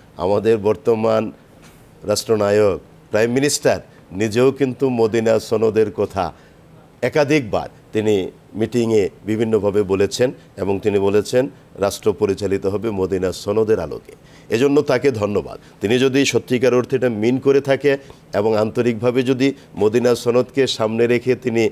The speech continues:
রাষ্ট্র পরিচালনার দায়িত্বটা আঞ্জাম দেন, খেদমতটা আঞ্জাম দেন, তাহলে নিঃসন্দেহে ওই মদিনা সনদের আদর্শগুলোর মাধ্যমে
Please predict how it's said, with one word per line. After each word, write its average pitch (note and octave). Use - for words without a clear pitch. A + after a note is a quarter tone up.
রাষ্ট্র G#2
পরিচালনার A2
দায়িত্বটা G2+
আঞ্জাম B2+
দেন, D#2+
খেদমতটা A2+
আঞ্জাম G2
দেন, -
তাহলে A#2
নিঃসন্দেহে C3
ওই C3+
মদিনা B2
সনদের C3
আদর্শগুলোর B2
মাধ্যমে A2